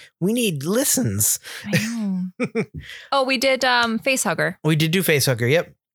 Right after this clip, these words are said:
Speaker 1: Uh, they put out a bunch of beers. They're, they're really great if you haven't had New England Brewing Company
Speaker 2: Yeah,
Speaker 1: before.
Speaker 2: they have an incredible cult following for beers like G-Bot, Fuzzy Baby Ducks,
Speaker 1: Yep.
Speaker 2: um, Double Fuzzy,
Speaker 1: Yep.
Speaker 2: and there was,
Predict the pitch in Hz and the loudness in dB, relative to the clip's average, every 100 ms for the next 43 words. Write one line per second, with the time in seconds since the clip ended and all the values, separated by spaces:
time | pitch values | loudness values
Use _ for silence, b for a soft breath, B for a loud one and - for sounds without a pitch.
0 | _ _ _ _ - 117 113 147 160 165 | _ _ _ _ -4 0 2 2 2 0
1 | 131 156 143 131 120 113 131 123 139 147 | 0 0 0 0 0 2 0 2 2 2
2 | 180 156 135 143 110 117 120 127 123 127 | 2 2 2 2 2 -2 0 0 2 0
3 | 120 113 110 104 120 113 107 107 196 175 | 2 0 0 -2 -2 -2 -4 -4 0 0
4 | - 190 202 208 190 - 180 180 - - | 0 0 0 0 -2 -2 0 -2 -4 -16
5 | - - 214 208 220 208 185 180 - 185 | -20 -10 -6 0 2 2 0 -2 -2 -4
6 | 175 - 180 180 170 170 175 180 170 175 | -4 -2 -2 0 -2 -2 -4 -4 -4 -2
7 | 170 170 - 165 160 - 185 175 180 185 | -2 -4 -2 -2 -2 -6 -6 -2 -2 0
8 | 175 170 - _ - 185 180 175 165 165 | 0 0 -2 _ -6 -4 -2 -2 -2 -2
9 | 160 156 165 - - - - 123 143 - | -2 -2 -4 -4 -4 -4 -4 0 0 0
10 | B B _ - 170 156 156 151 151 151 | B B _ -4 0 0 0 0 0 -2
11 | 156 _ _ 196 - 175 165 175 175 170 | -4 _ _ -14 -6 -2 -2 0 0 0
12 | 170 170 170 - _ _ _ _ 127 139 | 0 -2 -4 -8 _ _ _ _ 0 2
13 | 180 170 160 160 160 165 170 - - | 2 0 0 0 0 -2 -4 -4 -6